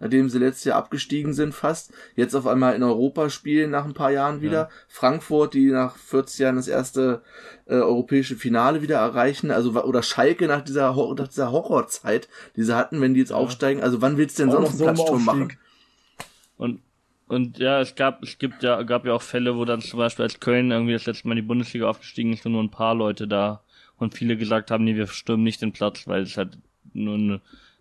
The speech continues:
Speaker 2: nichts Großes ist, so, und keine Ahnung. Nee, wenn man sich ernsthaft drüber freuen kann, dann, aber ich finde es ehrlich gesagt auch nicht, äh, wahrscheinlich jetzt auch Sportschau, nicht Tagesschau. Äh,
Speaker 1: Äh, Sportschau,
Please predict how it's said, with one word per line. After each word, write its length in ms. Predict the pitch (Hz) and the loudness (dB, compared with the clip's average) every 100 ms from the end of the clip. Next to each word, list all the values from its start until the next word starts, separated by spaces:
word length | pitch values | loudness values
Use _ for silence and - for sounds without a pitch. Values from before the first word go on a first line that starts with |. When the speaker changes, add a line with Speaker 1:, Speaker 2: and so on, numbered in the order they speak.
| - | -8
Speaker 2:
nichts 200 | 104 - | -8 -8
Großes 380 | 110 113 110 - | -6 -6 -6 -10
ist, 200 | 98 - | -10 -8
so, 120 | 98 | -10
und 340 | 95 95 90 - | -10 -10 -10 -8
keine 220 | 92 92 | -8 -6
Ahnung. 280 | 92 95 95 _ _ _ _ _ _ - | -6 -6 -10 _ _ _ _ _ _ -8
Nee, 240 | 104 104 | -2 0
wenn 80 | 107 | 2
man 140 | 117 110 | 0 0
sich 240 | 113 - | -4 -2
ernsthaft 320 | 110 113 110 | -2 -2 -4
drüber 160 | 110 101 | -4 -4
freuen 320 | - 107 117 | -4 -2 -2
kann, 260 | - 113 110 | -4 -4 -2
dann, 300 | 107 107 107 _ _ _ - | -4 -6 -10 _ _ _ -8
aber 260 | 104 107 | -2 -2
ich 160 | 104 - | -2 -14
finde 460 | - - 123 110 | -20 -12 -8 -8
es 100 | 107 | -8
ehrlich 260 | 85 104 - | -8 -10 -10
gesagt 320 | 107 104 104 101 | -8 -8 -6 -14
auch 120 | - | -10
nicht, 400 | 107 101 - - | -10 -10 -18 -14
äh, 300 | 104 104 104 95 _ - _ _ _ _ - | -8 -6 -6 -10 _ -20 _ _ _ _ -12
wahrscheinlich 500 | - 101 98 113 107 | -8 -8 -8 -6 -6
jetzt 140 | 104 | -8
auch 80 | 101 | -12
Sportschau, 520 | - 113 110 - 95 | -8 -6 -6 -6 -8
nicht 200 | 98 - | -8 -10
Tagesschau. 420 | 95 101 - 113 - _ _ _ _ _ _ - | -12 -12 -12 -12 -14 _ _ _ _ _ _ -12
Äh, 460 | 110 107 107 139 127 | -8 -6 0 0 0
Speaker 1:
Äh, 40 | |
Sportschau, 480 | 127 - 107 - | -4 -6 -6 -6